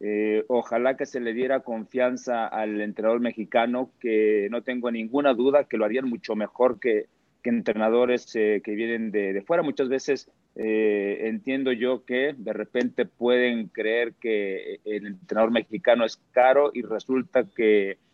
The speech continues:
más caro les sale cuando traen entrenadores extranjeros y que los tienen que, eh, quitar, los indemnizan y terminan poniendo, eh, entrenadores mexicanos,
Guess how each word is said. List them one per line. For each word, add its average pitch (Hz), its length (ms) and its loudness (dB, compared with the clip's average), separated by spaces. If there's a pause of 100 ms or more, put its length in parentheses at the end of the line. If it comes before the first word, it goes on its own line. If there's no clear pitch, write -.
(180)
más 117 200 -2
caro 131 240 2
les 113 160 0
sale 131 440 0
cuando 107 440 -4
traen 120 460 -2 (260)
entrenadores 113 640 2
extranjeros 131 840 -2
y 110 200 -4 (120)
que 107 540 6
los 107 160 -2
tienen 127 360 -2
que, 123 520 2 (220)
eh, 107 200 -4
quitar, 139 540 0
los 120 180 -6
indemnizan 131 640 -2
y 123 60 -2
terminan 123 400 -2
poniendo, 117 640 0 (400)
eh, 98 960 -4
entrenadores 113 460 4
mexicanos, 127 760 0